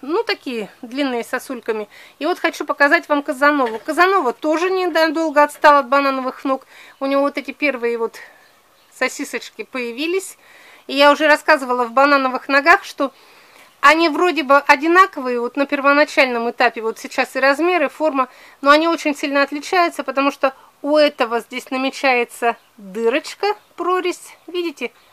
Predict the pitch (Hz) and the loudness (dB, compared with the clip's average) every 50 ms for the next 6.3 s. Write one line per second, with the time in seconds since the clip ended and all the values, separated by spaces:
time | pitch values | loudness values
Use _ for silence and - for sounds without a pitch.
0 | _ _ 254 254 - 294 294 285 - - 294 - 294 277 - 480 523 - - - | _ _ -8 -2 2 2 2 2 0 -6 -8 -8 -10 -10 -10 -12 -14 -14 -14 -18
1 | - - 254 - - 403 392 277 233 214 202 190 - - - - 196 - - - | -14 -12 -10 -8 -6 -8 -6 -6 -6 -8 -8 -10 -14 -14 -12 -12 -12 -12 -16 -20
2 | - - - - - - - 254 262 269 247 294 302 330 392 466 480 453 359 285 | -20 -20 -20 -20 -8 2 6 6 6 6 6 6 6 6 6 4 2 2 0 0
3 | 277 277 269 262 247 240 - - - - - 190 - _ _ - _ _ _ 277 | 0 -2 0 0 0 -2 -2 -4 -10 -12 -12 -12 -12 _ _ -20 _ _ _ 6
4 | 302 370 359 - _ - 285 339 381 - - - 302 302 302 302 311 311 - - | 6 6 4 -2 _ 0 2 2 2 2 0 -4 -4 -2 0 0 0 -2 -4 -6
5 | 330 311 311 302 294 285 262 233 208 - - 196 - _ _ 277 262 294 302 - | -6 -4 -2 0 2 2 2 0 -2 -4 -8 -14 -14 _ _ -4 -2 -2 -2 -2
6 | - - - 311 302 302 | -6 -6 0 0 0 0